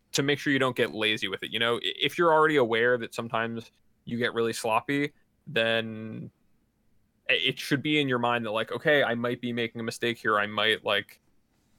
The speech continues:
you know, I might not announce this trigger, so I'm gonna write it down, make it extra clear to myself, like, in my, on my life pad at the start of the tournament, I'm gonna write down, don't, like, always announce prowess, you know? Like, always make sure you announce that trigger or,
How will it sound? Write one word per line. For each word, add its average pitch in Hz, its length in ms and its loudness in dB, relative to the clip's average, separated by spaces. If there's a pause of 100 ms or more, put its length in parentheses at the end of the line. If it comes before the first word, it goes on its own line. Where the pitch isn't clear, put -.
you 120 80 -4
know, 101 320 0
I 117 100 2
might 117 360 2
not 120 220 2
announce 117 280 0
this 113 140 -8
trigger, 127 280 2
so 117 140 2
I'm 120 120 0
gonna 113 160 0 (520)
write 147 200 4
it 139 80 -4
down, 123 300 4
make 120 160 0
it - 100 0
extra - 300 -2
clear 127 240 2
to 117 80 2
myself, 113 460 0
like, 107 400 -4
in 127 100 -2
my, 123 160 2
on 143 160 4
my 135 120 4
life 131 260 2
pad 104 260 2
at - 80 -12
the - 60 -12
start 120 220 2
of 113 40 -6
the 113 100 -10
tournament, 110 280 -2
I'm 110 40 -8
gonna 110 140 -4
write 110 220 0
down, 110 320 -2 (720)
don't, 139 280 4 (440)
like, 127 240 2 (100)
always 160 320 8
announce 131 260 2
prowess, 98 500 0
you 104 100 -2
know? 120 180 2
Like, 107 240 2
always 139 240 6
make 131 160 -2
sure 131 200 2
you 113 360 -6 (640)
announce 131 300 -2
that 143 160 2
trigger 131 420 2
or, 98 380 -4